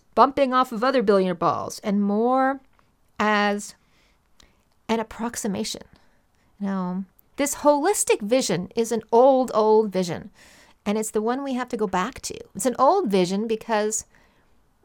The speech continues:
we used to see the world as an organic whole. That's what gave birth to magic. That's what gave birth to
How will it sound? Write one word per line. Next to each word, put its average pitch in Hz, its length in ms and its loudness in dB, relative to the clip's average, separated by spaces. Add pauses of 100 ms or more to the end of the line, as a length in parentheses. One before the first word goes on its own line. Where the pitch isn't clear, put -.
(160)
we 220 300 -6
used 330 320 -6
to 277 80 -6
see - 360 -4 (120)
the 202 100 4
world - 480 -8 (120)
as 202 180 2
an 196 100 -2
organic 185 640 -2
whole. - 440 -2
That's 185 180 -6
what 240 160 2
gave 240 300 0
birth 277 420 2
to 202 160 -2
magic. 190 680 0
That's 202 200 -2
what 240 160 -2
gave 247 320 0
birth - 520 -4
to 208 440 -2